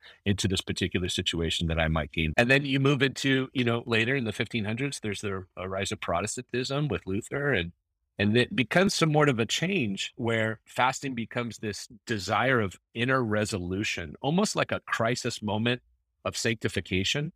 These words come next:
you know, where, uh, I have a quote from Andrew Murray where he's like, "Fasting helps us to express, to deepen, and to confirm the resolution that we are ready to sacrifice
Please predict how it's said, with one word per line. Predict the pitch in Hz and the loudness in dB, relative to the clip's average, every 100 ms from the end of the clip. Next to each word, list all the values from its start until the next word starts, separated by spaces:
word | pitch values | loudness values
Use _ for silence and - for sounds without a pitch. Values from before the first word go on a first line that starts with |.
| - | -2
you | 156 | 2
know, | 151 - - _ _ _ _ | 2 0 -8 _ _ _ _
where, | - 110 110 107 107 - | 0 4 4 2 -2 -2
uh, | |
I | 101 | 0
have | 104 107 | 2 0
a | |
quote | 101 113 98 | 0 -4 -2
from | 101 | -2
Andrew | 104 98 92 | 0 0 0
Murray | 98 120 95 90 - | 0 0 0 -2 -6
where | 101 95 | -4 -4
he's | 76 110 - | -4 -4 -2
like, | 92 80 - - _ _ _ - | -2 -2 -6 -14 _ _ _ 0
"Fasting | 127 139 - 139 107 | 6 6 4 0 -2
helps | 120 120 - | -2 -2 -2
us | 110 - | -4 -2
to | - 95 | -2 -2
express, | - - 110 113 113 - | -2 -6 0 0 0 -4
to | 95 | -6
deepen, | - 104 110 117 104 107 - _ _ _ - | -4 -4 0 0 0 -2 -8 _ _ _ -4
and | 113 | -4
to | - | -4
confirm | - 113 95 - 123 131 120 | 0 0 0 2 2 4 2
the | 98 | 2
resolution | 107 104 95 107 120 110 98 | 0 2 2 2 2 2 2
that | 95 - | 0 2
we | 110 | 2
are | 110 92 | 4 2
ready | 87 92 113 110 95 | 0 0 2 2 -2
to | - | -6
sacrifice | 92 - 107 104 117 98 90 90 | -6 0 2 2 0 -2 -2 -4